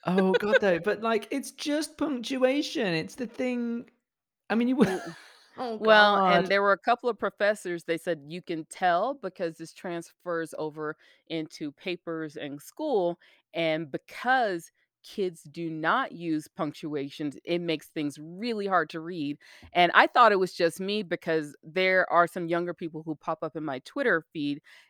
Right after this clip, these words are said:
Speaker 2: and th-, some of the messa-, the posts are just so hard to read because there is no punctuation and words are shortened,
Speaker 1: Mm.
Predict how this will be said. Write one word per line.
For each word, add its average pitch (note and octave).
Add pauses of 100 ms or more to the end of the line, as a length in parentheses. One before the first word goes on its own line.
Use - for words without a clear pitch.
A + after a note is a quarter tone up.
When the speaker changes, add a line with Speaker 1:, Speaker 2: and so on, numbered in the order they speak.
(120)
Speaker 2:
and E3+
th-, E3+ (100)
some A#3
of F#3+
the E3+
messa-, F3
the D#3
posts G3
are E3
just -
so F3
hard E3
to E3
read F#3+
because D#3 (580)
there G3+
is G3
no F#3+
punctuation F3 (320)
and D#3
words F3+
are E3
shortened, E3+
Speaker 1:
Mm. G2